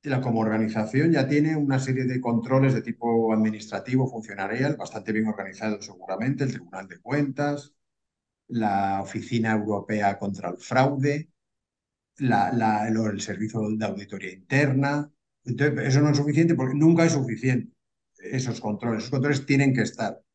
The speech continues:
pero nunca son suficientes contra la corrupción política. Son suficientes, son apropiados para la corrupción de que se, para que, que administrativa, que, que para impedir que se cu-, que se cumplan las normas de procedimiento, fiscales, etcétera.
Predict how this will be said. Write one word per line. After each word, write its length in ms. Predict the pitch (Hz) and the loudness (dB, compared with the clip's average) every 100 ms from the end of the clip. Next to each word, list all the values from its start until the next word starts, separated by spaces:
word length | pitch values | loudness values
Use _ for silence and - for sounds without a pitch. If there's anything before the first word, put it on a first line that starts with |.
| _ _ _ _ | _ _ _ _
pero 260 | 127 110 104 | 2 2 4
nunca 440 | 110 135 147 139 | 4 4 4 4
son 180 | 135 135 | 4 2
suficientes 800 | 135 135 135 139 135 143 143 - _ _ _ _ | 0 -2 -2 -2 -2 -4 -6 -12 _ _ _ _
contra 380 | 135 123 117 113 | 2 4 4 0
la 100 | 113 | 0
corrupción 500 | 95 98 127 131 - | -4 -4 2 2 2
política. 560 | 90 107 - - - _ _ _ _ - | 0 -4 -4 -16 -20 _ _ _ _ -8
Son 320 | 123 120 127 | -2 2 4
suficientes, 680 | 131 117 127 135 135 131 | 2 -2 2 4 4 2
son 180 | 131 127 | 0 2
apropiados 520 | 127 135 131 131 143 | 2 2 2 2 2
para 160 | - 127 113 | 0 0 0
la 60 | |
corrupción 760 | 110 - _ - 120 127 151 - _ _ _ _ _ | -4 -10 _ -6 -2 0 -2 -8 _ _ _ _ _
de 180 | 123 110 | -2 -2
que 100 | 107 | -2
se, 160 | 104 82 _ | -8 -12 _
para 380 | - 98 92 101 | -8 -4 -4 -6
que, 320 | - 107 104 - | -4 -4 -4 -6
que 220 | 110 113 | -6 -2
administrativa, 880 | 113 110 98 92 85 85 127 113 - | -2 -2 -4 -6 -12 -2 2 2 0
que, 260 | 98 95 - | -4 -6 -10
que 300 | - 92 87 87 | -10 -6 -6 -6
para 180 | 92 | -10
impedir 240 | 90 90 95 | -10 -14 -14
que 100 | - | -12
se 120 | 113 | -8
cu-, 160 | 117 110 | -8 -8
que 120 | 107 | -8
se 360 | 107 92 - _ | -6 -8 -10 _
cumplan 300 | 107 110 113 | -6 -4 -4
las 140 | 101 | -2
normas 340 | 107 110 127 117 | -2 0 0 0
de 240 | 104 98 | -4 -6
procedimiento, 880 | - - 98 85 87 120 131 127 120 | -14 -12 -8 -6 -2 2 4 2 -4
fiscales, 640 | - - - 120 123 123 110 | -8 -14 0 2 2 0 -4
etcétera. 440 | - 101 - | -4 -6 -6